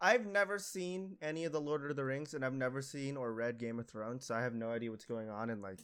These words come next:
ninety percent of the, the stuff and all the fandoms that talk about it, but it's like, I guess I know the creator. I guess I'm somewhat of a fan.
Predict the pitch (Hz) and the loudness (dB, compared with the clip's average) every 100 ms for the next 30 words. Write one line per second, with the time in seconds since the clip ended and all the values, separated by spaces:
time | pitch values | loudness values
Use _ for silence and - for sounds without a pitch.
0 | - 120 107 110 110 113 110 104 110 104 | -14 -6 -4 -2 -4 -4 -4 -2 0 0
1 | 98 - _ _ 113 104 - 110 110 - | -2 -8 _ _ -12 -10 -4 -4 -4 -4
2 | 104 98 101 101 104 104 107 117 117 120 | -4 -4 -6 -6 -6 -6 -4 -4 -2 -4
3 | 120 123 123 131 131 131 123 120 120 117 | 0 0 0 2 2 4 2 2 2 2
4 | 131 117 - - - - - _ _ _ | 2 0 -2 -14 -20 -20 -20 _ _ _
5 | _ _ _ - 120 120 170 - 160 160 | _ _ _ -4 -2 0 0 2 4 6
6 | 156 143 135 151 202 180 175 139 135 - | 4 2 0 0 2 2 2 0 -2 -4
7 | 143 135 131 160 180 175 180 - 185 - | -6 -4 -6 -4 -6 -4 -6 -6 -6 -2